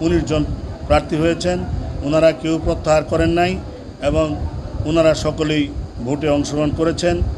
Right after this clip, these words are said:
শ্রীপুর বাজারে একটা মানে সাজ সাজ রব। গতকাল আমরা রাত্রে সমস্ত নেতৃবৃন্দ সহ আমরা বাজার প্রদক্ষিণ করে ব্যবসায়ীদেরকে বলেছি, "আপনারা ভোটে অংশগ্রহণ করেন।"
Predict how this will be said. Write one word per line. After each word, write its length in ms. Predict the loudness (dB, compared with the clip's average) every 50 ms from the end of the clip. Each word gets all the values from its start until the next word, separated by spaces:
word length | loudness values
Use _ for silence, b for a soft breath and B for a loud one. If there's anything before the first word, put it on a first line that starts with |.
| -8 -12 -10 -8
শ্রীপুর 300 | -4 -2 -2 0 0 0
বাজারে 380 | 2 4 2 4 2 2 0 2
একটা 300 | 0 0 0 0 0 0 -2 -4 -8 -10 -12 -12 -14 -14 -14 -14 -14 -14 -12 -8 -6
মানে 240 | -4 -2 -2 -4 -4 -4 -2 2
সাজ 200 | 4 4 4 4
সাজ 320 | 2 4 4 4 4 4
রব। 180 | 2 0 0 0 -2 -6 -10 -10 -10 -8 -8 -8 -10 -10 -12 -14 -10 -6
গতকাল 560 | -4 -4 -2 -2 2 6 6 6 6 4 2 -4 -10 -14 -14 -10 -8 -8 -6 -4 -2
আমরা 420 | 0 0 2 4 6 6 6 6
রাত্রে 460 | 4 2 2 0 0 -2 -2 -2 -2 -4 -6 -10 -10 -10 -8 -8 -8 -6 -6 -6 -6 -6 -6 -6 -6 -6 -6 -6 -6 -6 -8 -8 -8 -10 -10 -10 -2 2
সমস্ত 500 | 6 6 6 6 4 4 2 4 4 2 0 -2 -6 -4 0
নেতৃবৃন্দ 500 | 0 0 2 2 2 2 2 4 4 4
সহ 380 | 2 4 4 6 6 8 6 6 2 -2 -4 -4
আমরা 200 | 0 2 2 2
বাজার 280 | 4 4 4 4 4 2
প্রদক্ষিণ 440 | 2 2 0 0 0 0 0 0 0
করে 240 | 0 0 0 0 0 0
ব্যবসায়ীদেরকে 500 | 0 -2 -2 -2 -2 -2 0 0 2 2
বলেছি, 320 | 2 2 2 0 0 -2 0
"আপনারা 240 | 0 0 0 0
ভোটে 240 | 0 -2 -2 -2 -2
অংশগ্রহণ 380 | -4 -4 -4 -4 -4 -4 -4 -4 -2
করেন।" 300 | 0 0 2 0 0